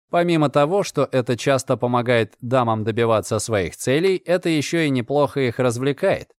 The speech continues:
Ревность и в самом деле мощнейшее оружие.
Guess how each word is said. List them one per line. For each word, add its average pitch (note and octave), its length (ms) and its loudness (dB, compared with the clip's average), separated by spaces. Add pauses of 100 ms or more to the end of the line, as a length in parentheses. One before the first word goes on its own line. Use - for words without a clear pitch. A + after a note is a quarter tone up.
(280)
Ревность F3+ 500 0
и D#3 100 -2
в C#3 60 -6
самом F3 400 0
деле D3 260 0
мощнейшее B2+ 640 0
оружие. B2+ 640 -2